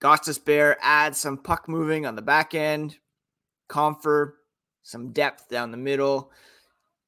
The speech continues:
Cl-, Kostin as well. Sprong had a really strong season last year for Seattle.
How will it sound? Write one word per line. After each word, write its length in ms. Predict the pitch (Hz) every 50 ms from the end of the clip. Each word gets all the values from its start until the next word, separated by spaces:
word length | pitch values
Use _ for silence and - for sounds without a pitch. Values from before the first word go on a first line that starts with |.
| _ -
Cl-, 220 | - - - _ -
Kostin 560 | - 151 147 151 151 - - 156 151 147 147
as 140 | 143 123 131
well. 540 | 143 143 139 139 143 143 147 147 156 - _ _ _ _ _
Sprong 580 | - - - - - 143 143 147 151 151 151 139
had 320 | 139 135 135 135 135 135
a 380 | 135 127 127 127 127 123 117 - _
really 500 | 120 147 151 151 151 156 151 151 151 151 - _ _ _ _
strong 460 | _ - - - 151 151 151 151 139
season 360 | - - 156 160 151 147 147 143
last 280 | 143 143 147 143 -
year 140 | 143 143 139
for 180 | 139 - 143 135
Seattle. 640 | - - 135 135 131 131 139 143 151 165 175 -